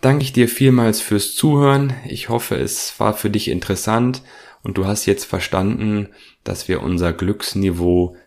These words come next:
selber durch verschiedene Methoden auch beeinflussen können und dass der sogenannte ge-,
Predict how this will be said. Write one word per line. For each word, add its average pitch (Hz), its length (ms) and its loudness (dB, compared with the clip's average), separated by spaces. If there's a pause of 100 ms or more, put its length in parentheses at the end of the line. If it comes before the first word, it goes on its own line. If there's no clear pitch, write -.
(120)
selber 110 720 2
durch 90 220 0
verschiedene 104 640 -2
Methoden 95 540 0
auch - 120 -8
beeinflussen 117 680 -2
können 110 520 2 (380)
und 90 220 -4
dass 92 120 -4
der 85 120 0
sogenannte 95 520 2
ge-, - 260 -4